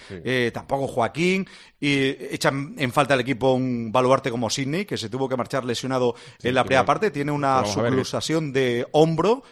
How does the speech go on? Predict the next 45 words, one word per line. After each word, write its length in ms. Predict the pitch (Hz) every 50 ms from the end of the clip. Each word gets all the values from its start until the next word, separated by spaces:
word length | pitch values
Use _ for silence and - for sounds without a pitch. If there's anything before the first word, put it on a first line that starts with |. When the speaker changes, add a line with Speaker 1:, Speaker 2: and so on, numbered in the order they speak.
| - _
Speaker 2:
en 100 | - 120
el 60 | 117
Speaker 1:
Mm. 40 | 123
Speaker 2:
hombro 200 | 143 156 139 131
izquierdo, 460 | 123 - - 156 165 156 160 196 226
se 100 | 226 -
une 140 | 120 120 131
a 60 | 135
las 100 | 123 117
bajas 240 | - 139 127 131 123
de 60 | 120
Guardado 420 | 123 117 120 131 139 135 131 135 123 - - - - - _
y 120 | - 123 135
de 140 | 127 123 120 120
Junior, 360 | 151 160 160 180 208 233 220 - - - - _
y 80 | - 131
tampoco 840 | 127 131 - 175 175 165 180 185 185 190 185 185 180 180 175 170 170 160
desde 200 | 165 151 156 165
el 60 | 160
banquillo, 540 | 156 156 147 - 196 208 202 185 202 202 196 196 196 190 175 151
o 40 | 139
bien 160 | 143 165 165
metiendo 280 | 160 156 165 165 156 156
a 20 |
Javi 160 | - 165 156
García, 340 | 151 143 139 127 - 202 208
o 20 | 196
modificando 540 | 170 156 147 131 - 143 131 160 165 170
algo, 300 | 170 180 175 185 202 196 - - - - _ -
eh, 160 | - - -
Setién 400 | - - 131 113 151 170 180 170
ayudó 260 | 160 147 151 151 151
demasiado 560 | 147 143 139 131 - 151 143 143 139 143 -
a, 100 | 139 135
a 220 | 143 - - 131 135
variar 360 | 139 139 139 151 175 190 190
el 80 | 185
rumbo 240 | 170 185 190 180 180
de 60 | 175
la 40 | 170
segunda 240 | - - 180 165 156
parte, 240 | - 254 - - 151
que 60 | 147
era 120 | 156 170
clarísimamente 960 | - - 160 151 143 151 202 - - 190 170 165 175 196 185 156 190 190 185